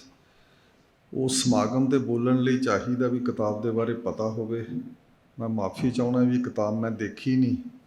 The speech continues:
ਸ਼ਾਇਦ, ਅਹ, ਪਹਿਲਾਂ ਨਹੀਂ ਆਈ ਇੱਥੇ ਜਾਂ ਸਾਡੇ ਕੋਲੇ ਨਹੀਂ ਪਹੁੰਚੀ। ਇਹਨਾਂ ਦੇ ਪ੍ਰੋਗਰਾਮ ਦਾ ਮੈਨੂੰ ਪਤਾ ਸੀ, ਪ੍ਰੋਗਰਾਮ ਇਹਨਾਂ ਨੇ ਕਰਨਾ ਹੈ,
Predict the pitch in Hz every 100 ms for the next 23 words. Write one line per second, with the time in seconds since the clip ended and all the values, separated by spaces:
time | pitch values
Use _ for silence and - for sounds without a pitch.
0 | _ _ _ - 117 98 104 107 95 90
1 | 92 - _ 98 101 98 - - 95 101
2 | 113 107 120 131 110 104 107 - 107 101
3 | - - - - 113 110 107 101 117 117
4 | 117 123 139 127 127 120 127 113 - -
5 | - - _ _ _ - 123 127 127 135
6 | 131 135 135 147 151 151 143 139 131 120
7 | 131 127 147 135 123 127 120 120 127 127
8 | 131 127 113 117 - - - - - 113
9 | 95 107 117 113